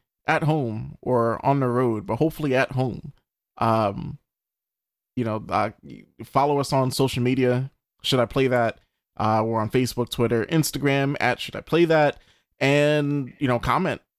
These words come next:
message us. You know, what, you know, what's your, your take on, like, how long you should play a game? Um, I wanna hear from you guys. So we're gonna wrap it up for this week, guys. Um, you know, the, this week, you know, I,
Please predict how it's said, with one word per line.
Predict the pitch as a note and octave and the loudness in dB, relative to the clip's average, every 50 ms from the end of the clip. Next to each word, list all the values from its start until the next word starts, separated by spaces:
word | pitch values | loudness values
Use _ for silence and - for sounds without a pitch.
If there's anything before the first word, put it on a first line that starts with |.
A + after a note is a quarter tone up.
| _ _ _ _ _ _ _ | _ _ _ _ _ _ _
message | - B2+ D3+ D#3+ - E3 C#3+ | -2 0 0 0 -2 -4 -4
us. | A#2+ A2+ - - - - - _ _ - | -4 -4 -4 -6 -10 -12 -14 _ _ -10
You | - B2 | -4 -2
know, | A#2+ A#2 | 0 2
what, | A#2 C#3 D3 D3 B2 | 2 4 2 2 0
you | F#2 C#3 C3+ B2+ | 0 -2 0 0
know, | B2 B2 A#2+ | 2 0 0
what's | A#2+ B2+ D3 - - | 2 0 -2 -2 -2
your, | C3 B2 C#3+ D3+ D3 C#3+ C#3 C3+ C3+ C3+ - | -2 0 2 4 4 4 2 2 0 -2 -6
your | - B2+ B2+ B2 B2+ B2+ B2 A#2+ | -6 -6 -4 -2 -2 -2 -4 -4
take | A#2 - - B2+ C3+ C3+ - - _ _ _ _ - | -6 -2 0 0 0 0 -4 -10 _ _ _ _ -8
on, | - A#2 A#2 A#2 A2+ A2+ | -4 -2 -2 -2 -2 -4
like, | A2+ A#2 | -6 -6
how | B2+ B2 A#2+ A2+ | -2 -2 0 0
long | A#2+ A2+ A#2 A#2 | 0 0 0 0
you | A#2 A#2 | -2 -4
should | A#2 - - | -4 -6 -4
play | - - A2 G#2+ | -2 -2 -2 -2
a | G#2+ | -2
game? | - - G#2 A2+ G2+ F#2+ B2 B2 _ _ _ _ _ _ _ - | -4 -4 -6 -6 -6 -6 -8 -10 _ _ _ _ _ _ _ -4
Um, | - G#2 G#2 G#2 G2+ G#2 A2 A2 A#2+ D3+ - - | -2 0 0 0 0 -2 -6 -10 -12 -12 -6 -2
I | |
wanna | C3 D#3+ F3 F#3 | 0 2 2 2
hear | G#3 F#3+ | 0 0
from | - B2+ C3 | -2 -6 -6
you | A2 | -4
guys. | G#2 G#2 G#2+ B2 C3 - - - - _ _ - | -6 -6 -6 -8 -10 -12 -16 -18 -20 _ _ -10
So | - - C3 B2+ B2+ B2 B2 B2 - _ _ _ _ _ _ - | -2 2 2 4 4 2 -2 -6 -10 _ _ _ _ _ _ 0
we're | - F3+ | 0 2
gonna | C4 C#4+ C4+ A#3+ | 2 2 2 2
wrap | A#3+ A#3 A#3 A#3 | 2 2 2 0
it | G#3 | 0
up | - - D4+ - - - _ _ _ - | 2 2 2 2 0 -14 _ _ _ -4
for | - D#3 | -4 -4
this | C#3 D3+ E3+ E3+ D#3 - - | 0 2 2 2 2 0 -6
week, | B2 A#2 C3 C#3+ C#3+ - - - | -2 0 0 0 0 -2 -8 -2
guys. | - C3+ C3+ C3+ C3+ C#3 C3+ C3+ C3+ C#3 - - - - | 2 4 4 4 4 4 2 0 -2 -6 -10 -10 -6 -2
Um, | - B2+ B2 B2 A#2+ A#2 A#2 A2+ A2+ A2 - - - C3 _ _ _ _ _ _ _ _ _ _ - | 0 2 2 2 2 2 0 -2 -4 -6 -10 -12 -12 -14 _ _ _ _ _ _ _ _ _ _ -8
you | C3 B2 | -2 0
know, | A#2+ A#2+ A#2+ | 2 2 2
the, | G#2+ A2+ B2 B2 | 2 2 0 0
this | G#2+ - F3+ F#3 - - | 2 2 0 2 2 -2
week, | G3 F#3+ E3 - - - - | -4 -6 -6 -8 -14 -18 -10
you | - | -6
know, | C#3+ C3+ | -4 -2
I, | - C#3 D#3 D3+ D3+ D3 D3+ | 0 2 2 2 2 -2 -4